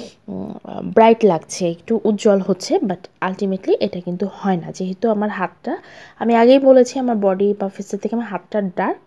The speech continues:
আমি তেমন কোনো উপকৃত পাইনি। তবে আপনারা যদি just একটা স্মুথ স্কিন চান বা ময়েশ্চার, উম,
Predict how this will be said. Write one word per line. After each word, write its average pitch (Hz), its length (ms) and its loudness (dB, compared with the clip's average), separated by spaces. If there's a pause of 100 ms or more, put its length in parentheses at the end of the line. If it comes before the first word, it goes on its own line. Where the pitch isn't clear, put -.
(120)
আমি 196 280 -2 (100)
তেমন 202 300 0
কোনো 254 240 4
উপকৃত 311 400 2
পাইনি। 285 320 2 (400)
তবে 262 340 6
আপনারা 269 380 2
যদি 320 280 6
just 247 420 2
একটা 247 220 0
স্মুথ 320 480 0
স্কিন 285 420 2
চান 254 320 2
বা 285 100 0
ময়েশ্চার, 233 480 -2
উম, 202 840 -2